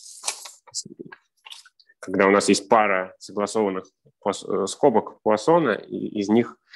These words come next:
получается, э, много коммутирующих, э,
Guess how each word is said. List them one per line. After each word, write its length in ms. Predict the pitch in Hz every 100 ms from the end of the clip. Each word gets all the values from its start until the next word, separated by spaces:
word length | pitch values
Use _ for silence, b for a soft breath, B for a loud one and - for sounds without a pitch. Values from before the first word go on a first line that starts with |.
| B B _
получается, 640 | 101 95 107 104 - 95 - _ _ _ - b b b _ -
э, 400 | - - 101 -
много 760 | 104 98 101 98 92 90 - _ _
коммутирующих, 920 | 117 - 98 95 85 - - - _ _ _ _ _ _ _ _ _
э, 40 | _